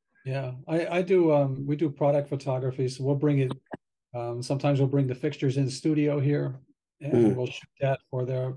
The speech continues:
Speaker 1: and then we'll, when we're doing application shots, of course, it's just architectural, but yeah. And when it's a lighting company, um,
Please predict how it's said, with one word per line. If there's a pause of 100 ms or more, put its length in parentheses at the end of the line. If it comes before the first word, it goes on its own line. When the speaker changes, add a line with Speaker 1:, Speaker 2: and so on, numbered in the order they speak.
Speaker 1:
and
then
we'll, (280)
when
we're
doing
application
shots,
of
course,
it's
just
architectural,
but (840)
yeah. (120)
And
when
it's
a
lighting
company, (140)
um,